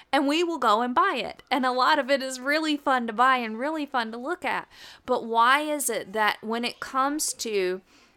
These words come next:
valuing ourselves and what's important, it's very easy for us to look at,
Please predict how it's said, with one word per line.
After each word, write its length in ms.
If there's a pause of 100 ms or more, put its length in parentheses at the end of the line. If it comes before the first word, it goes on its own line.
valuing 680
ourselves 1000
and 160
what's 240
important, 760 (260)
it's 180
very 380
easy 440
for 220
us 260
to 180
look 560
at, 500